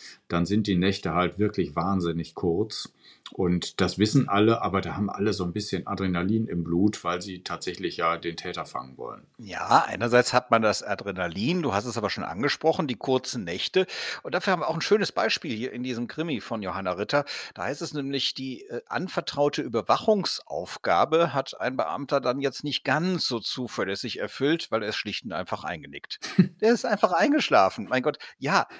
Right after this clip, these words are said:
Speaker 2: also es sind ja jetzt keine Überwachungsroboter, die ihr da auf die Straße schickt, sondern es sind Menschen. Und wenn die dann drei, vier Tage schon unter Hochdruck gearbeitet haben und dann eingeteilt werden, möglicherweise noch in der Doppelschicht und dann nachts irgendwo vor einem, äh,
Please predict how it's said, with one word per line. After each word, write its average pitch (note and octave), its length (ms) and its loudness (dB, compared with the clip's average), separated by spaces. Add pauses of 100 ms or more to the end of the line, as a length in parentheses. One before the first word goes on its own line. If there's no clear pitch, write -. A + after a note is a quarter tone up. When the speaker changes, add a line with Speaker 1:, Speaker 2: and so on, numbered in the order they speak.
(200)
Speaker 2:
also C3+ 220 4
es - 100 -6
sind F#3 160 -2
ja E3 80 2
jetzt C#3+ 220 0
keine D3+ 160 0
Überwachungsroboter, A2 920 0
die G#2 160 -6
ihr F#2+ 120 -2
da F#2+ 120 0
auf D#2 120 -6
die G#2+ 100 -10
Straße G2 380 -2
schickt, D3 260 -4
sondern D3+ 160 -2
es C#3 80 -8
sind - 180 -10
Menschen. B2+ 580 -2
Und - 340 -10
wenn A#2+ 100 -6
die C#3+ 80 -10
dann C3+ 160 -2
drei, B2 180 0
vier D3 220 -4
Tage C#3+ 280 -4
schon C#3+ 200 -6
unter B2+ 220 -8
Hochdruck D3 400 -2
gearbeitet C3+ 640 0
haben D#3+ 220 0
und C#3 120 -4
dann B2 120 -2
eingeteilt C#3 640 -2
werden, C#3 300 0 (400)
möglicherweise B2 580 0
noch B2 140 2
in A#2+ 60 -2
der G#2+ 100 -2
Doppelschicht D3+ 600 0
und B2+ 80 -6
dann A#2+ 140 0
nachts - 280 -2
irgendwo B2+ 280 -6
vor - 160 -6
einem, A2 480 -6
äh, - 280 -20